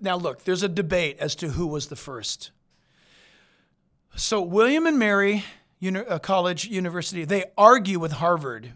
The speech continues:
because both of them claim, "We're older, no, we're older, we're older, no, we're older. Who cares?" Both of them were established to create pastors, missionaries,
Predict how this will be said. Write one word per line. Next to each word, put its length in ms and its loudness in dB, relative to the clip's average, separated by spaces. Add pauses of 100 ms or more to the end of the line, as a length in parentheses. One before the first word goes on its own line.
because 240 -10
both 200 -4
of 120 -10
them 100 -10
claim, 260 -8
"We're 220 2
older, 340 2
no, 200 0
we're 200 4
older, 280 6
we're 240 0
older, 360 2
no, 180 -2
we're 220 -4
older. 300 -6
Who 100 -10
cares?" 480 2 (320)
Both 400 6
of 120 -6
them 180 2
were 100 0
established 840 0
to 100 -6
create 480 -2
pastors, 840 0
missionaries, 840 0